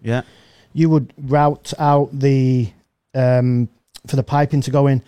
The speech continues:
Speaker 1: Yeah.
Speaker 2: which means the piping would only be about,
Speaker 1: A
Speaker 2: I
Speaker 1: di-
Speaker 2: don't know, maybe ten, twenty mil at the most underneath
Speaker 1: Right.
Speaker 2: the floor.
Speaker 1: Yeah.
Speaker 2: And that's why, um, it won't make a difference putting some extra stuff on top of,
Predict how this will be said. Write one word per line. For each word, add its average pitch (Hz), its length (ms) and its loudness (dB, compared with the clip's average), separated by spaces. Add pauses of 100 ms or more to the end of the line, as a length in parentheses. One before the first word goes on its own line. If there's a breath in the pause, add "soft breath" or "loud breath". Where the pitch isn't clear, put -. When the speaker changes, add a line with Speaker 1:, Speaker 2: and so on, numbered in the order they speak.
(100)
Speaker 1:
Yeah. 110 180 -4
Speaker 2:
which 139 160 -4
means 143 320 2
the 123 80 -6
piping 147 380 -2
would 131 120 0
only 131 200 2
be 135 220 0
about, 120 540 -2
Speaker 1:
A 120 60 -12
Speaker 2:
I 131 80 -4
Speaker 1:
di- 123 80 -2
Speaker 2:
don't 117 100 -4
know, 123 140 -2
maybe 131 260 -2
ten, 131 360 -2
twenty 127 260 -2
mil 120 240 -2
at 104 60 -6
the 117 80 -6
most 120 400 -4 (100)
underneath 123 280 0
Speaker 1:
Right. 113 80 -6
Speaker 2:
the 117 100 -10
floor. 135 400 -2
Speaker 1:
Yeah. 110 180 -6 (460)
Speaker 2:
And 131 200 0
that's - 280 -4
why, 123 480 0 (520)
um, 120 580 -2 (500)
it 139 100 -4
won't 143 260 0
make 135 200 -2
a 135 40 -4
difference 135 440 -2
putting 131 320 -4
some 135 160 0
extra - 260 -6
stuff 135 380 -2
on 123 160 -4
top - 400 -6 (120)
of, 123 300 -6